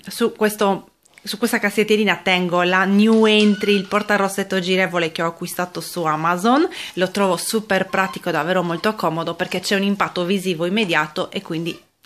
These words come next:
i rossettini si trovano con molta più facilità. Devo però, credo, ma quasi sicuramente, spostare le tinte labbra perché le altre sono nel cassettino, non ci sono stati tutti e quindi insomma devo cercare di migliorare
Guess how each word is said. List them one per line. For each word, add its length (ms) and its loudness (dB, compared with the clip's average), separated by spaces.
i 80 -4
rossettini 580 -4
si 180 -6
trovano 360 -2
con 180 4
molta 300 2
più 220 -4
facilità. 1000 0
Devo 420 4
però, 400 2
credo, 480 0
ma 200 -8
quasi 220 -8
sicuramente, 580 0
spostare 420 -2
le 160 0
tinte 300 2
labbra 280 0
perché 300 -4
le 100 0
altre 300 -2
sono 300 -8
nel 180 0
cassettino, 580 -2
non 140 -2
ci 120 -4
sono 280 -4
stati 420 -4
tutti 320 -10
e 80 -6
quindi 200 -8
insomma 280 -8
devo 300 -6
cercare 360 -4
di 160 -8
migliorare 640 2